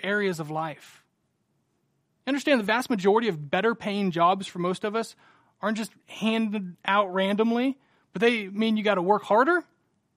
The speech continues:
you gotta work longer hours, you gotta have more responsibility and stress. But if you don't stop and think about it, all of us think that's the oasis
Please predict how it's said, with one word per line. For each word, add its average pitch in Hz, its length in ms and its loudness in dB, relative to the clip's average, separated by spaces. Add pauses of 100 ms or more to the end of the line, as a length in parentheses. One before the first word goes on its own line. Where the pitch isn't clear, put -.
(540)
you 202 80 -10
gotta 240 140 4
work 226 180 2
longer 208 320 2
hours, 294 500 -2 (500)
you - 40 -20
gotta 220 160 0
have 220 100 0
more 240 160 4
responsibility 233 840 -2
and 185 100 -4
stress. - 640 -6 (4000)
But 262 100 2
if 254 60 0
you 320 80 4
don't 349 100 2
stop 285 320 0
and 226 100 0
think 339 220 -2
about 220 240 6
it, 226 80 2
all 269 240 6
of 277 80 0
us 277 140 2
think 254 240 0
that's 254 320 -2
the 247 180 2
oasis 208 840 0